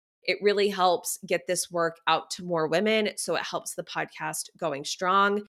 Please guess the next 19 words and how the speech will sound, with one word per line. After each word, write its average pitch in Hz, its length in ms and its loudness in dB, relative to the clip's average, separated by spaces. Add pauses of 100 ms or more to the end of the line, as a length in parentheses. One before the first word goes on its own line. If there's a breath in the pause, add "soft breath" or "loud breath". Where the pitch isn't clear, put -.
(120)
So - 160 -2
I 180 100 8
can 180 160 -8
keep - 200 -6
showing 185 340 2
up 180 240 2
week 175 220 -4
after 175 260 -2
week 160 220 -6 (140)
for 170 140 -6
you 165 140 -8
guys 160 360 -2
with 165 120 -10
this 165 120 -8
completely 160 760 -8
free 147 180 -8
content. - 460 -12 (440)
All 202 80 6
right. 214 220 10